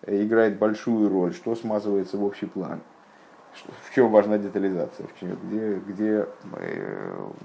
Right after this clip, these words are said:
общий план. Вот с точки зрения Райвада, э, вот в этом мире, э, с-, значит, мире, в, в мире, э, как он видится со стороны верха, э, народы отсутствуют. Э,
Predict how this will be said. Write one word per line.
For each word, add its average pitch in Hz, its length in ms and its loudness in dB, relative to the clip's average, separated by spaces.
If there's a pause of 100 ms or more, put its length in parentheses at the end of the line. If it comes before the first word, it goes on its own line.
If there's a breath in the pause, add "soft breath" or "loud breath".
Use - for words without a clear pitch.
общий 101 320 -2
план. 82 280 -4 (380 loud breath)
Вот 165 200 2
с - 20 -12
точки 143 260 -4
зрения 135 360 0
Райвада, 190 540 2 (480 soft breath)
э, 113 760 -2
вот 104 180 -8
в 127 60 -4
этом 113 240 -2
мире, 113 480 -2 (920)
э, - 60 -20 (640)
с-, - 720 -20
значит, - 280 -18
мире, 107 360 -2
в, 107 380 -4
в 98 120 -8
мире, 113 500 0 (300)
э, 95 100 -4
как 135 380 4
он 107 180 0
видится 98 600 -4
со 95 120 -10
стороны 107 460 -2
верха, 175 500 -4 (540 soft breath)
э, 95 220 -2
народы 143 440 6
отсутствуют. 131 640 0 (640)
Э, - 160 -10